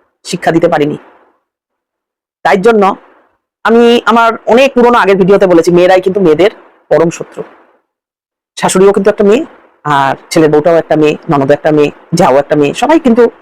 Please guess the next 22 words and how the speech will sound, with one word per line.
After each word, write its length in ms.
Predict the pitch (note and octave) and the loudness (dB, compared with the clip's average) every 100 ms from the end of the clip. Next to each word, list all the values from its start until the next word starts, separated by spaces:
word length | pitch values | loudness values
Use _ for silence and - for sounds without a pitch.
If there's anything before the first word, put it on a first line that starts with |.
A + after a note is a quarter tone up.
| _ - | _ -4
আমাদের 200 | G#3+ A#3 | -2 0
সংসারে 460 | G3 F#3+ A#3 B3 - _ _ _ - | 0 -2 0 0 -2 _ _ _ 0
বিভিন্ন 320 | A3 C4 C#4 | 2 4 2
জনের 320 | C4+ C4+ C4 | 2 2 2
বিভিন্ন 300 | G#3 G#3+ A3 | 0 2 2
রকম 220 | G#3 G#3+ | 0 0
রোল 160 | E3+ D3+ | 0 0
প্লে 180 | D#3 D3 | 0 0
করছি। 320 | D3+ - F3 - _ _ - | -2 -6 -16 -18 _ _ -4
কিন্তু 160 | F3+ | 0
এই 60 | E3+ | 2
রোল 300 | F#3+ A#3+ C4+ | 4 2 2
যে 100 | C#4+ | 0
প্লে 240 | A#3+ A3 | 2 2
করছি 280 | A#3 A3+ - | 2 -2 0
না 80 | A#3+ | -2
আমরা 240 | A#3 B3+ - _ _ - | 0 -2 -4 _ _ -2
বিভিন্ন 300 | F3 G3+ G#3+ | 2 2 2
জন, 240 | G3+ D#3 E3+ _ _ _ _ _ _ _ _ _ _ _ _ | 2 0 -6 _ _ _ _ _ _ _ _ _ _ _ _
তারই 200 | A#3 G#3 | 0 2
মাঝখানে 460 | B3 A#3+ - A#3 A3+ - _ _ - | 2 0 0 0 0 -4 _ _ -10
সবসময় 560 | - A#3+ C4+ A3+ A3 | -6 -4 0 0 0